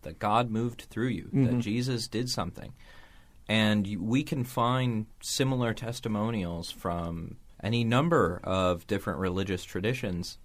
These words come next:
Speaker 1: you know, point to that and say, "Well, they're, they share the same conviction. They know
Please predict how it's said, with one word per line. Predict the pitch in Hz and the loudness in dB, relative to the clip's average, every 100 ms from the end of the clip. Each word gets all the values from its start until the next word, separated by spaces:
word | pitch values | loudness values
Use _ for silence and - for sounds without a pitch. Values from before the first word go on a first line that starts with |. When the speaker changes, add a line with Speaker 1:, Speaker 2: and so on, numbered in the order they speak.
| - | -16
Speaker 1:
you | - 107 | -6 -4
know, | 87 | -2
point | - 120 117 | -2 -2 -2
to | 110 | 0
that | 98 117 | 0 0
and | 65 | -4
say, | - 85 | -4 -2
"Well, | 92 131 | 0 0
they're, | 165 123 156 156 - - - - | 0 -2 -2 -6 -14 -20 -18 -6
they | 104 156 | 0 0
share | - 156 139 147 | 0 -2 0 -2
the | 123 | -2
same | - 117 117 131 123 | -2 0 0 0 -2
conviction. | 127 123 143 156 87 82 73 | -2 0 0 -2 -4 -4 0
They | 101 131 | 2 2
know | 117 131 139 98 85 | 2 2 4 2 0